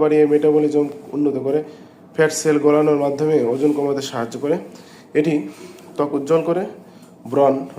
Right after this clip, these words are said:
র্যাশ, অ্যালার্জি এবং পোড়া দাগ দূর করতে সাহায্য করে। এটি প্রাকৃতিক অ্যান্টিসেপটিক হিসেবে কাজ করে। তাই কাঁচা হলুদের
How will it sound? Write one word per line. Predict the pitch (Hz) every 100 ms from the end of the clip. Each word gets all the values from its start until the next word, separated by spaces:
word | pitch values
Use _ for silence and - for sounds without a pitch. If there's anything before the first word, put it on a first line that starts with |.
| 127
র্যাশ, | 135 139 - - - - - - -
অ্যালার্জি | 113 127 123 127 120
এবং | 120 120 - - - -
পোড়া | - 135 123
দাগ | 117
দূর | 113 107
করতে | 110 104 92
সাহায্য | 107 95 101 107
করে। | 143 - - - - -
এটি | 117 92 -
প্রাকৃতিক | 123 139 156 151
অ্যান্টিসেপটিক | 117 120 120 143 139 151 120
হিসেবে | 123 131 104
কাজ | - -
করে। | - - - - - - - - - - - - - - - 160
তাই | 135 - - - - - - - - 143
কাঁচা | 147 170
হলুদের | 170 175 180